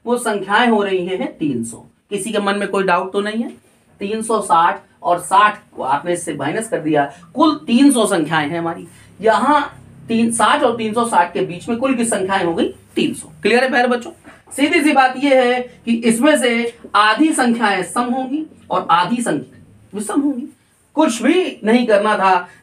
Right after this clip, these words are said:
कह रहे हैं कितनी विषम संख्याएं होंगी, ये हमारा बी वाला विकल्प सही है, डेढ़ सौ विषम संख्याएं होंगी। देखा आपने कितना कम, कितने, अ,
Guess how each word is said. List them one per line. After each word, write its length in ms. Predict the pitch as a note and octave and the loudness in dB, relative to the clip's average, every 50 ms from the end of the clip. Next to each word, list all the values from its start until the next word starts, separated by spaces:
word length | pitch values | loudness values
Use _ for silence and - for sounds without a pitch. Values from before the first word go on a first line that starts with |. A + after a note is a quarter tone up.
| _ - | _ -4
कह 120 | G#3+ G#3+ A3 | -2 0 2
रहे 140 | A3+ A#3 A3+ | 2 2 2
हैं 80 | A3+ A3+ | 0 -2
कितनी 260 | G3+ F#3+ G#3+ A#3+ B3+ | -4 -4 -2 0 0
विषम 280 | A#3 A3 A3+ G#3+ G#3+ G3+ | 0 0 -2 -2 -2 -2
संख्याएं 360 | G3+ F#3+ F3+ F#3+ F#3 F#3+ F#3 | -4 -4 -2 0 0 0 2
होंगी, 260 | F#3+ F#3+ F#3+ F#3 F#3 F3+ E3+ - - _ - | 0 -2 -2 -2 -4 -6 -8 -12 -18 _ -2
ये 60 | F3 F3 | 0 2
हमारा 260 | F3 F3 E3+ E3 D#3 | 2 4 4 2 2
बी 200 | D3+ D#3 A3+ A#3 | 0 0 0 2
वाला 200 | G#3 G3 F3 E3+ | 2 4 2 2
विकल्प 300 | E3 D#3+ D#3+ E3 E3 E3 | 0 0 -2 -2 -2 -2
सही 260 | - - E3 D#3+ E3 | 0 -2 -2 0 -2
है, 60 | D#3+ | -4
डेढ़ 260 | D3+ - A3 C4+ C4 | -2 0 2 2 2
सौ 140 | A#3 - E3+ | 2 2 0
विषम 240 | D3+ C#3 C#3 D3+ C#3 | -2 -2 -2 -4 -6
संख्याएं 340 | C3+ C3 A#2+ A2+ - D#3+ D3+ | -6 -8 -10 -10 -10 -10 -10
होंगी। 260 | C#3 C#3+ - - - - - _ - - - - | -12 -14 -16 -18 -20 -20 -20 _ -20 -16 -4 0
देखा 220 | G3 F#3+ G3 A3+ | 0 2 4 4
आपने 200 | A#3 A3+ A#3 A#3+ A#3 | 2 2 -2 -6 -6
कितना 480 | A3 G3+ - G#3 G#3+ G3+ F#3+ F#3+ - - _ _ _ _ - - | -6 -8 -4 -2 -2 -2 -2 -4 -8 -14 _ _ _ _ -4 0
कम, 220 | A#3 B3+ B3 A3+ - - - - _ - | 0 0 0 -2 -6 -8 -12 -18 _ -18
कितने, 400 | - - G3 F#3+ G3 G3+ G3+ G3 F#3+ F#3 F3 F3 - _ _ _ - - | -10 -6 -4 -2 0 2 2 2 2 0 0 -2 -6 _ _ _ -10 -4
अ, 300 | D3 D3 D3 D3 D3+ | -2 -2 -2 -2 -4